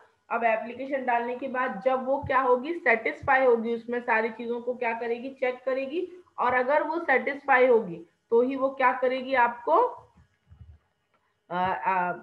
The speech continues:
approve करेगी। तो क्या बोल रहा है, क्या क्या शर्तें हैं, सदस्यों की आवश्यक योग्यता की शर्तें, जो हमने पहले भी पढ़ा है कि कौन कौन सी शर्तें होती हैं, सदस्यों के मध्य आपसी अधिकार तथा कर्तव्य निष्पादन हेतु अनुबंध की बाध्यता की शर्तें,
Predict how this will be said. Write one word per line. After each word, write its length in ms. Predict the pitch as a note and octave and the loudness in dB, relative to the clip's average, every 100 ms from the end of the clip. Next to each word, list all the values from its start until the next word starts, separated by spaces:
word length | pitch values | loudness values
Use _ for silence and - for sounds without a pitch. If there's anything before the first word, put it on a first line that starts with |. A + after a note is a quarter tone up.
| - | -6
approve 320 | G#3+ B3 C#4 | -6 -2 -2
करेगी। 400 | - A#3 F#3+ F3 | 0 0 0 -2
तो 140 | F#3+ A3+ | -4 -2
क्या 220 | A#3+ A#3+ | 2 4
बोल 180 | A#3 B3 | 4 4
रहा 140 | C4 | 4
है, 100 | C4+ | 0
क्या 220 | C4 A#3 | 2 2
क्या 180 | A3+ B3+ | 2 0
शर्तें 360 | C4 B3+ A#3 B3+ | 0 -2 -2 -2
हैं, 180 | C4+ C4+ | -4 -2
सदस्यों 500 | A3+ A#3+ A#3 B3+ B3+ | -2 -2 -2 -4 -4
की 140 | B3+ | 0
आवश्यक 520 | A#3 G#3+ A3+ B3 B3 - | 2 2 -2 -4 -6 -8
योग्यता 640 | G3 G3 G3+ A3 A3+ A#3+ A#3+ A#3+ - _ _ A#3+ | -4 -2 0 -2 2 2 2 -2 -16 _ _ -10
की 80 | |
शर्तें, 600 | A#3+ B3+ A#3+ A#3 B3+ C4 A3 | -4 0 0 4 2 2 -2
जो 100 | A3 | -2
हमने 260 | G3+ G#3+ | -2 -4
पहले 360 | A3 A3+ G#3+ A3 | 0 0 0 -2
भी 100 | B3 | -4
पढ़ा 220 | A3+ A#3 | -2 0
है 100 | A#3 | 0
कि 140 | A3+ A#3 | -2 -6
कौन 240 | A3 G#3 | -4 -2
कौन 220 | G#3 A3+ | -2 -2
सी 120 | A3+ | -2
शर्तें 340 | A3+ A3+ G#3 A#3 | -4 -2 -2 -4
होती 360 | A3+ A3 A#3+ A#3+ | -4 -4 -4 -4
हैं, 160 | B3 B3+ _ _ _ | -4 -6 _ _ _
सदस्यों 420 | A#3 G#3+ A#3 B3 A#3+ | -4 -2 0 0 0
के 140 | B3+ | 0
मध्य 380 | A#3+ A3+ A3 C4+ | 2 0 0 -4
आपसी 480 | - F#3 F#3+ - B3 | 2 2 0 -4 -2
अधिकार 640 | G3 F3+ A3 A3 G#3+ A#3 A3+ | -2 -2 -4 2 4 4 0
तथा 200 | A3 A3+ | -2 -4
कर्तव्य 560 | A3+ G3+ G3 A3+ G#3+ | -2 -6 -2 -2 0
निष्पादन 600 | A3+ A3+ - A3 G#3 A3+ A#3+ | 0 -2 -4 0 0 0 -2
हेतु 300 | A3 G#3+ A#3 | -6 -6 -6
अनुबंध 540 | F#3+ G3+ G3+ G#3+ A3 | -4 -4 0 0 0
की 180 | A3 A#3 | -6 -4
बाध्यता 500 | G3 G3 F#3+ G#3 A3+ | 2 2 2 2 0
की 220 | A3+ A#3+ | 0 -8
शर्तें, 480 | A3+ A3+ A3+ A#3+ A#3+ | 0 0 2 -2 -4